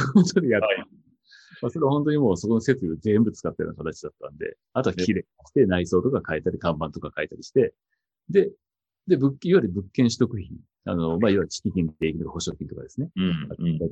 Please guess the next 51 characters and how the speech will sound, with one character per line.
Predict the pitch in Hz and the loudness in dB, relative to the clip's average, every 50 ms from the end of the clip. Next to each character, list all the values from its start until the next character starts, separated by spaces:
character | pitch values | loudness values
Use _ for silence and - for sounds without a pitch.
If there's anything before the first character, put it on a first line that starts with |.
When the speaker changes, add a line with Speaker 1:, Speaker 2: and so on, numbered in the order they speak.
| 71 78 _ _ | -6 -8 _ _
Speaker 1:
築 | - 80 78 | -14 -10 -10
料 | - - | -10 -12
と | - - | -12 -10
か、 | - 73 | -10 -8
前 | 76 78 80 | -6 -4 -4
家 | 78 76 | -6 -6
賃 | 76 - - - | -8 -12 -16 -18
と | - | -18
か、 | - - - _ _ _ _ _ | -18 -20 -20 _ _ _ _ _
そ | _ - 117 | _ -4 -2
う | 113 | 0
い | |
っ | 123 | 2
た | 143 | 2
も | 143 | 2
の | 117 | 2
を | 92 | 0
含 | - - - - 202 196 | -2 -6 -6 -2 -2 0
め | 175 | 0
て | 180 - 208 | 0 2 4
も、 | 226 208 123 87 - - _ - | 4 4 4 2 -2 -4 _ -6
二 | - 104 104 | -2 0 0
百 | 101 92 104 | 2 2 2
万 | 110 98 87 | 2 2 0
か | 85 - - | -2 -4 -4
か | 90 85 | -2 -2
ん | 85 | -2
な | 78 69 | -4 -4
い | 78 | -4
で | 117 117 | -2 -2
で | 113 90 | -2 -4
き | 87 - 90 85 | -4 -4 -4 -4
る | 113 123 - _ | -4 -4 -4 _
っ | - | -2
て | 139 | 0
い | 123 | 0
う | - | 2
こ | 151 | 2
と | 180 190 | 0 0
も | 92 65 - _ _ _ _ _ _ _ _ _ - | 0 -2 -6 _ _ _ _ _ _ _ _ _ -8
や | 90 | -6
っ | 85 | -4
た | - 90 | -4 -4
こ | 76 | -4
と | - | -6
が | - 57 | -8 -14
あ | |
り | 58 62 | -16 -16
ま | - - | -16 -18
す | - - | -20 -18
ね。 | - 65 | -20 -20